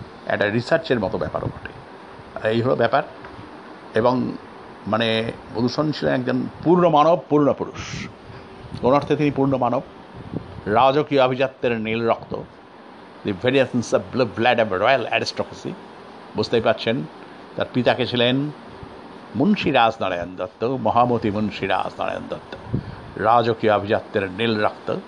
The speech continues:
the very essence of blue blood of royal aristocracy, তার রক্তে টকবক টকবক করত। মধু,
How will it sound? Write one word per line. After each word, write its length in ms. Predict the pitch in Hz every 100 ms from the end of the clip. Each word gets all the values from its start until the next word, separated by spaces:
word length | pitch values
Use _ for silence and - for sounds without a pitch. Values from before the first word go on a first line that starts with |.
| - - - - 101
the 80 | 95 82
very 220 | 131 127
essence 280 | - 117 -
of 60 | 110 -
blue 140 | 135 135
blood 200 | 113 123
of 260 | 113 92 92
royal 220 | 131 123
aristocracy, 680 | 117 107 - - - 90 110 139 - - -
তার 240 | 101 101
রক্তে 300 | 123 - 117 - -
টকবক 340 | 147 - - - -
টকবক 300 | - 104 98 -
করত। 240 | - 90 - - - - - - - -
মধু, 640 | 95 104 113 127 139 151